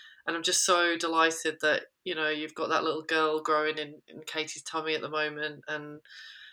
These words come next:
um, look forward to meeting her next year, next spring when she, when she comes. And I'm just so happy for you guys that after such a journey, you've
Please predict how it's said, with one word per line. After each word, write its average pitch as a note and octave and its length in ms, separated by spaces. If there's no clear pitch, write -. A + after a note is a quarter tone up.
um, D#3+ 340
look E3 200
forward E3 260
to D#3+ 140
meeting D#3 340
her D3 100
next - 400
year, E3+ 280
next - 260
spring E3+ 340
when E3 140
she, - 240
when E3 140
she D#3+ 180
comes. E3 380
And D#3+ 120
I'm D#3+ 80
just E3+ 200
so E3 120
happy D#3+ 300
for - 140
you D3+ 120
guys D3+ 360
that - 100
after D#3+ 260
such - 360
a D#3 40
journey, D#3 600
you've D#3+ 100